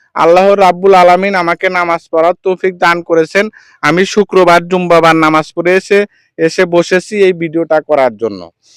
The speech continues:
আপনারা যারা এই ভিডিওটা দেখছেন, তারা প্রত্যেকটাই এই ভিডিওর কমেন্ট বক্সে জানাবেন যে এই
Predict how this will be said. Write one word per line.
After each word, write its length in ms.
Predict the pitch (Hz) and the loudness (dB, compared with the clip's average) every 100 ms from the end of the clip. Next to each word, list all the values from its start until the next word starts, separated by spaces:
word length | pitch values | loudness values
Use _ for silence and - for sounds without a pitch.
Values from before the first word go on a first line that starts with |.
| _ - | _ -4
আপনারা 460 | 160 - 196 208 | -4 0 2 2
যারা 260 | 202 202 202 | 2 2 4
এই 80 | 202 | 2
ভিডিওটা 480 | 196 185 196 190 | -2 0 0 2
দেখছেন, 520 | 175 185 180 - 220 214 _ _ _ | 0 0 -2 -2 -2 -4 _ _ _
তারা 260 | 180 165 190 | -2 0 0
প্রত্যেকটাই 720 | - 185 _ 202 196 220 226 | -2 -8 _ -6 -4 0 0
এই 280 | 202 165 185 | 0 0 0
ভিডিওর 360 | 190 180 196 190 | 0 -2 0 0
কমেন্ট 420 | 185 185 196 202 | 0 -2 0 -2
বক্সে 240 | 190 208 | -2 -2
জানাবেন 500 | 196 180 175 165 165 | 0 2 2 2 0
যে 140 | 160 180 | 0 -2
এই 380 | - 165 196 | 0 2 2